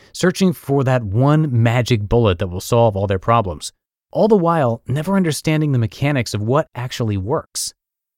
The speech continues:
Ironically, if you suggest that they focus on doing a few big wins, like learning how to negotiate their salary or earn money on the side, the very same people will claim they're too busy to do that.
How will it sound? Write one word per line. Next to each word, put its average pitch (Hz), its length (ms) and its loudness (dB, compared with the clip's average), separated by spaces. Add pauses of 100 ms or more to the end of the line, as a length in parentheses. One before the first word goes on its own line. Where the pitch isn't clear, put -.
(220)
Ironically, 151 540 0 (260)
if - 140 -4
you 160 60 0
suggest 143 440 -2
that 147 120 0
they 123 100 -2
focus 120 400 -2
on 110 140 2
doing 120 240 0
a - 40 -4
few 120 300 -2
big 117 300 -4
wins, 131 420 -4 (360)
like 101 280 -4
learning 113 320 0
how 110 80 -2
to 101 80 -4
negotiate 101 480 -4
their 82 80 -10
salary 131 600 2
or 90 220 -2 (220)
earn 131 160 4
money 120 260 2
on 101 80 -4
the 92 80 -8
side, 92 420 -2 (460)
the 127 80 -2
very 170 320 2
same 190 260 0
people 120 380 0
will 110 140 -2
claim 143 340 -2
they're 110 240 -2
too - 240 -2
busy 120 340 2
to 107 120 -6
do 117 180 0
that. 82 320 -6